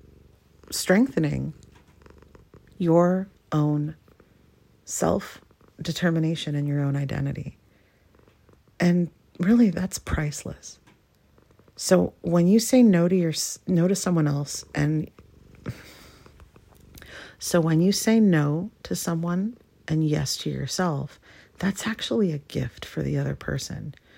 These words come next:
because it means that the next time they offer you something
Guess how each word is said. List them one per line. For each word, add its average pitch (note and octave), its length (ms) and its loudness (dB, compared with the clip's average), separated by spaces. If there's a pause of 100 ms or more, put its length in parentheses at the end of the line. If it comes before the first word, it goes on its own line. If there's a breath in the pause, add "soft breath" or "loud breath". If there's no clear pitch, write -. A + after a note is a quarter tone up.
(260 loud breath)
because F#3 380 -4
it - 120 -6
means E3+ 540 2 (300 soft breath)
that E3 160 -6
the - 100 -4
next E3+ 380 -2
time D3+ 260 -4
they D3+ 180 -4
offer E3 320 -6
you C#3+ 160 -4
something - 600 -8